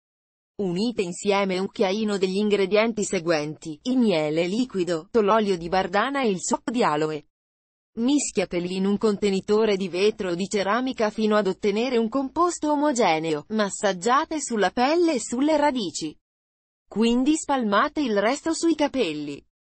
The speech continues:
Lasciatelo agire sotto una cuffia termica per trenta meno sessanta minuti, dopodiché lavatelo via e risciacquate la chioma con l'infuso di camomilla o di ortica.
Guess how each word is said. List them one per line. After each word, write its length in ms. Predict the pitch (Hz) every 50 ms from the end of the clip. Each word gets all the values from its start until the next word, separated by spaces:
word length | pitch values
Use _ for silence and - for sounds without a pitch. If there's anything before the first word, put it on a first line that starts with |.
| _ _ _
Lasciatelo 840 | - 220 220 220 214 196 - - 233 220 233 240 - 240 233 226 220
agire 440 | 214 208 190 220 285 330 359 359 370
sotto 380 | - - 330 339 - 311 349
una 220 | 330 294 247 220 214
cuffia 500 | - 202 180 151 - - - 196 208 214
termica 560 | - 269 330 349 330 311 294 269 - - 233
per 220 | 220 214 214 214
trenta 340 | - 220 226 226 226 226 214
meno 340 | 196 196 220 262 294 311 320
sessanta 520 | 311 - 285 262 - 285 285 285 - 294
minuti, 580 | 262 262 254 240 202 165 156 - - 160 156 -
dopodiché 800 | - 175 151 170 180 196 196 - 202 190 170 160 175 - - 180
lavatelo 600 | 170 170 170 214 214 240 - 247 254 240 214 196
via 200 | 170 214 233 233
e 60 | 220
risciacquate 760 | 202 233 220 - - 262 262 - - 240 254 285 320 - 262
la 140 | 220 190 180
chioma 400 | 180 - 233 240 269 311 311 294
con 220 | - - 240 269 269
l'infuso 640 | 277 302 294 294 - - 285 294 330 320 311 285
di 140 | 240 214 254
camomilla 600 | 233 247 240 233 233 233 262 294 320 330 - 349
o 100 | 359 330
di 120 | 247 262 285
ortica. 680 | 311 302 - - 240 180 131 - 165 156 143 -